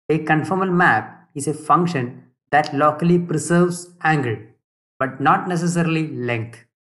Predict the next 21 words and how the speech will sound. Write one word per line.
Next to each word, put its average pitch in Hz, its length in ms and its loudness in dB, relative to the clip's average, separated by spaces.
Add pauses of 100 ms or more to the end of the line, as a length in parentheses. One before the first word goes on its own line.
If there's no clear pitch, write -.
(920)
It 160 200 -4
gives 190 360 -2
a 175 100 2
geometric 156 480 0
approach 147 440 -2 (420)
to 156 420 -4 (100)
complex 139 360 0
analysis. 131 600 -2 (760)
Conformal 180 420 0
maps 139 500 0 (220)
are 139 160 0
used 170 340 0
to 190 40 -6
solve 131 500 2 (460)
boundary 170 400 2
value 196 280 2
problems 170 600 0
in 170 200 0
two-dimensional 165 880 0
potential 151 400 -2
theory, 139 460 -4